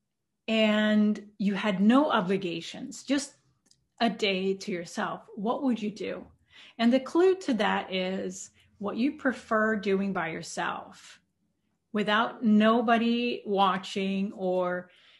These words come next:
l-, what is the first thing that you would do?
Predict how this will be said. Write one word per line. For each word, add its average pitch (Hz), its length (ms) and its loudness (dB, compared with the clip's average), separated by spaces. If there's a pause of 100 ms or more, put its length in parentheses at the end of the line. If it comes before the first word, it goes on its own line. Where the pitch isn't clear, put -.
(600)
l-, 214 160 -2 (160)
what 240 340 2
is 311 120 -2
the 269 100 -4
first 226 380 -4
thing 202 180 -2
that 185 120 -4
you 185 180 -6
would 165 280 -8
do? 175 440 -6